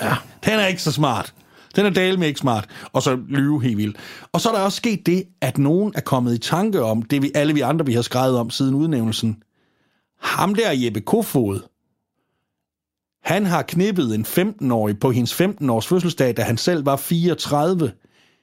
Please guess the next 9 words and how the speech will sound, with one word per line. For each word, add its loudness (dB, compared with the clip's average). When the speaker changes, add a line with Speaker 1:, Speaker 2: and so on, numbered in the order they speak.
Speaker 2:
Det 4
må 4
man 0
gerne 2
uden 2
at 0
skulle 0
i 0
fængsel, 0